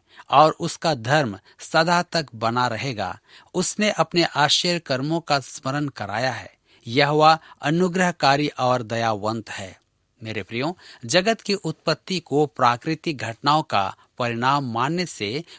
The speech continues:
पिता परमेश्वर और प्रभु यीशु की महिमा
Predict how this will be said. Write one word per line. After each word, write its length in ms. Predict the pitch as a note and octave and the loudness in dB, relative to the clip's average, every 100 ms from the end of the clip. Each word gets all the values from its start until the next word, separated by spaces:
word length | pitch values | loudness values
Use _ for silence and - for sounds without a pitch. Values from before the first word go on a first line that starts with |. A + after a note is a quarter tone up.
| - | -10
पिता 300 | D#3+ E3+ G3 | -2 2 2
परमेश्वर 640 | - D3+ A#2+ D#3 D#3 F3 E3+ | 2 0 0 0 0 0 0
और 260 | - C3 | 2 2
प्रभु 280 | B2 C3+ B2+ | 2 0 0
यीशु 340 | C3 D3 F3 | -2 -2 -2
की 180 | D3 C#3 | -4 -6
महिमा 520 | G#2+ A#2 D#3+ C#3+ G2 | -4 -2 0 0 -2